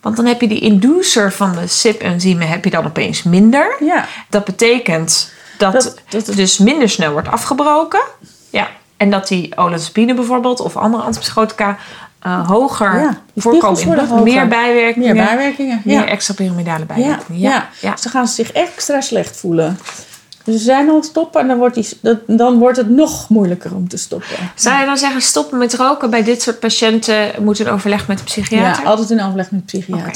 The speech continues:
Speaker 1: Oké, maar dat is goed om
Speaker 2: Over
Speaker 1: te
Speaker 2: hoe
Speaker 1: weten.
Speaker 2: je, hoe je dan je antipsychotica gaat geven.
Speaker 1: Ja,
Speaker 2: Ja.
Speaker 1: hoe je die kan verlagen.
Speaker 2: Ja.
Speaker 1: Ja,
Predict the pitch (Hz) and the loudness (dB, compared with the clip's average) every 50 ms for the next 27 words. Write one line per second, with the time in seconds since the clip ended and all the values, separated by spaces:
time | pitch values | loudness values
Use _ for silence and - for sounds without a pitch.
0 | 185 175 185 - - 311 311 - - - 262 254 214 208 202 226 208 - 233 269 | -10 -10 -10 -6 -4 -4 -2 -2 -2 -4 -2 0 2 2 2 4 2 4 4 4
1 | 277 262 262 240 226 226 226 226 - - - - - - 226 233 240 233 233 202 | 4 6 6 6 4 4 2 0 -4 -6 -14 -14 -6 0 2 4 4 4 4 4
2 | 208 208 208 202 196 196 190 185 - 208 196 196 - - 190 - 196 196 190 - | 2 2 2 0 0 0 -2 -2 -2 -2 -4 -4 -6 -12 -12 -8 -6 -6 -6 -4
3 | - 185 175 - - - - - - - - - - - - 143 - - - - | -6 -8 -8 -6 -6 -6 -6 -6 -6 -10 -12 -12 -8 -4 -4 -4 -4 -6 -4 -2
4 | 175 175 170 185 180 - 180 170 165 170 165 160 156 147 147 151 - 165 - 220 | -2 0 0 0 -2 -2 -2 -4 -2 -2 -2 0 0 0 -2 -4 -6 -6 -4 -2
5 | 208 - - - - - - | -2 -2 -2 -4 -6 -6 -6